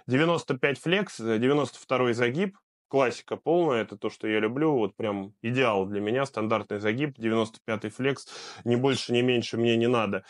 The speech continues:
По весу и балансу, слушайте, я вот баланс не измерял, может быть, как-нибудь измерю, когда надставку отсюда сниму, потому что надставку я сюда,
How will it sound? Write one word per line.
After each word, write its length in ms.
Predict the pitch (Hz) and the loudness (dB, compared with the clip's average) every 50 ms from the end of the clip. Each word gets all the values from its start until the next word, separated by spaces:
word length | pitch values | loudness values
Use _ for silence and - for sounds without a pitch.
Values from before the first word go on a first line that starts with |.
| - - - - - | -18 -18 -18 -12 -2
По 140 | - 123 131 | 0 2 2
весу 420 | 139 165 196 208 175 - - 180 156 | 4 4 2 2 2 2 2 2 4
и 40 | |
балансу, 640 | 151 151 151 151 165 190 220 233 226 - - 135 117 | 4 4 4 4 4 2 0 0 -2 -2 -2 -2 -2
слушайте, 460 | - - 165 175 - - - 120 110 | 0 0 0 0 0 -2 -2 -2 0
я 200 | 110 120 139 160 | 2 2 2 4
вот 160 | 165 147 131 123 | 2 2 2 2
баланс 480 | 127 139 147 160 160 151 143 - - | 2 2 2 2 2 0 -2 -2 -2
не 120 | 139 131 131 | 0 2 2
измерял, 500 | 131 135 143 143 151 180 208 214 185 135 | 2 2 2 2 2 2 2 2 0 0
может 300 | 113 120 131 131 113 123 | 0 0 0 0 0 -2
быть, 220 | 123 123 113 - | -4 -4 -4 -2
как-нибудь 480 | - 123 113 - 135 123 120 120 - 131 | -2 -2 -2 -2 -2 -2 -2 -2 -2 -2
измерю, 340 | 123 123 160 190 196 147 | -2 0 0 0 0 0
когда 480 | - - 113 113 123 123 120 117 113 110 | 0 -2 -2 0 0 2 2 2 2 2
надставку 600 | 110 120 127 123 - - - 127 117 - - - | 2 2 2 0 0 0 0 0 0 0 -4 -6
отсюда 340 | 107 98 - - 117 110 110 | -6 -6 -6 -6 -6 -4 -4
сниму, 340 | 104 - 117 123 139 180 190 | -4 -4 -2 0 0 0 0
потому 240 | - - 110 110 107 | -2 -4 -4 -4 -4
что 140 | - - 110 | -4 -4 -2
надставку 560 | 110 113 120 117 - - 113 104 - - 104 | -2 -2 -2 -2 -2 -2 -2 -2 -4 -8 -8
я 140 | 104 104 98 | -6 -6 -6
сюда, 380 | - - 117 113 117 104 98 | -6 -6 -4 -2 0 -2 -2